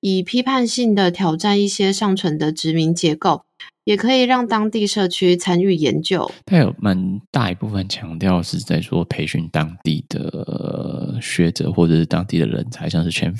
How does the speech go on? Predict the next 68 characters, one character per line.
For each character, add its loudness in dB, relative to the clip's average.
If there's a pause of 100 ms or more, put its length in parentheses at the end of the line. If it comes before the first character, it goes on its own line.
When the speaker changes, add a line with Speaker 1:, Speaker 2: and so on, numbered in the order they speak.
(200)
Speaker 2:
潜 0
水 0
服 -6
啊， 0
寻 -2
找 -4
这 -8
些 -2
的 -4
那 2
个 -4
考 -6
古 -6
学 -8
家。 -8 (680)
然 4
后 6
另 4
外 4
可 0
以 4
用 0
当 0
地 0
的 -4
视 -6
角， -2
就 0
是 2
当 0
地 2
人 2
的 -4
角 -2
度 0
来 -2 (600)
看 0
这 2
些 0
文 0
物 -2
的， -4
做 2
这 0
些 0
文 0
物 0
的 -2
研 -2 (140)
究， 2
而 2
不 -2
是 -4
以 -2
一 -2
个 -2
外 0
来 -4
者、 -10
他 -4
者 -6
的 -4
角 -8
度 -4
来 -4
看 -4
这 -4
些 -6